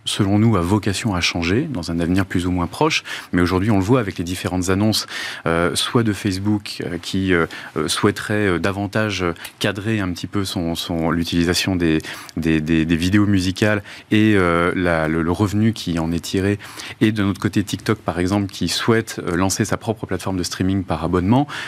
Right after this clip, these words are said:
On a peut-être des leviers ici de discussion avec eux, puisque ce sont des acteurs qui devront davantage se mettre dans les rails des usages à la française pour ce qui est de, de, de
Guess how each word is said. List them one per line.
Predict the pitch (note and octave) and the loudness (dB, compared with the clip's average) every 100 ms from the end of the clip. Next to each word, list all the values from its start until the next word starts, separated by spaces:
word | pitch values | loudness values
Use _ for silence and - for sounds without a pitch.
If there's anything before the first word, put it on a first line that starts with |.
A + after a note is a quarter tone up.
| - - | -8 -6
On | |
a | D#2 | -2
peut-être | F2 A2 - F#2 | 0 -2 -2 -4
des | F2 | -2
leviers | F2 F#2 F#2+ G2 | 0 0 0 0
ici | F2 F2 - C3 | 0 -2 -2 0
de | G2 | 0
discussion | F2+ - F2+ - G#2 | 0 -2 -4 -4 -2
avec | E2+ D#2+ | 0 0
eux, | C#3+ | 0
puisque | A#2 - | 0 -2
ce | F#2 | 0
sont | F2 F2 | 0 0
des | E2 | 0
acteurs | E2+ B2 - | 0 -2 -2
qui | |
devront | F2+ F2 F2 A2+ - - - | -2 0 2 0 -2 -12 -4
davantage | F2 F2 F#2+ A#2 - | -2 -2 -2 -4 -4
se | |
mettre | F#2 A2+ - F#2 | -2 -2 -2 -4
dans | F2+ | -2
les | F2+ | 0
rails | F#2 G#2+ | 0 0
des | F#2+ E2 | -2 -2
usages | F2+ F#2 G#2 G2+ E2+ - | -2 0 0 0 -2 -4
à | |
la | F2 | -4
française | - F2+ - A2+ A#2+ - - - | -4 -4 2 2 2 -4 -14 -10
pour | - | -8
ce | - | -2
qui | G2 | 0
est | |
de, | F2 D#2 | 0 0
de, | E2 D#2+ - - - | 0 -2 -4 -8 -4
de | D#2 | -2